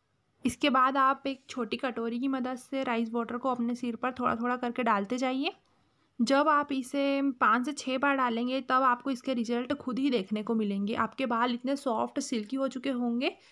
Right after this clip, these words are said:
कि जैसे आप कंडीशनर कर रहे हो। आप इस रेमेडी को बाथरूम में या सिंक में ही कीजिए, ताकि ज़्यादा रायता नहीं फैले। मुझे आपको दिखाना था, इसलिए मैं ऐसे करके दिखा रही हूँ।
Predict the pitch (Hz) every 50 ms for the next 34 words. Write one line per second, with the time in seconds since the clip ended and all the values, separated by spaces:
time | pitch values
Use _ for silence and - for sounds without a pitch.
0 | _ _ _ - 294 247 277 254 247 247 311 285 262 285 285 - - 247 220 226
1 | 240 240 - 254 262 277 294 - 269 240 226 226 220 220 220 208 202 202 196 196
2 | - _ _ _ - - _ _ _ _ - _ _ _ _ _ _ 254 262 254
3 | 277 302 302 294 - 294 277 254 240 247 254 240 254 240 302 269 269 247 196 196
4 | - - 269 262 269 277 277 285 294 285 - 262 240 233 240 269 269 269 269 262
5 | 269 294 302 302 302 302 285 - - 262 254 240 - 269 320 370 - - _ -
6 | - - - - - - _ _ _ _ _ 247 214 214 - 269 240 269 247 220
7 | 220 254 262 254 226 220 220 - 262 247 247 240 262 269 254 - 277 254 262 311
8 | 381 427 - - _ _ _ - - - - - - _ _ _ - 240 254 247
9 | 233 294 302 277 262 - _ - 285 240 254 233 - 220 220 220 - 247 247 277
10 | 285 285 269 240 - - 233 247 262 254 262 262 269 269 240 220 - 254 254 -
11 | 247 233 240 254 226 233 - 254 254 247 247 254 254 269 254 269 370